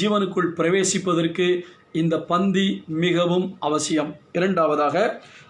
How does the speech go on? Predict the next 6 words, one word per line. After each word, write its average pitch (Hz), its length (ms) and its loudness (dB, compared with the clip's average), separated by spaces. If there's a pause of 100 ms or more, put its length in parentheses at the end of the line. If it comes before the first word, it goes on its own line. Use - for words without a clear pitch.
ஐம்பத்தி 196 760 0 (200)
ஆறாம் 190 380 2
வசனம், 143 440 -4 (360)
"என் 185 340 0
மாம்சத்தை 226 560 0
புசித்து 185 600 -2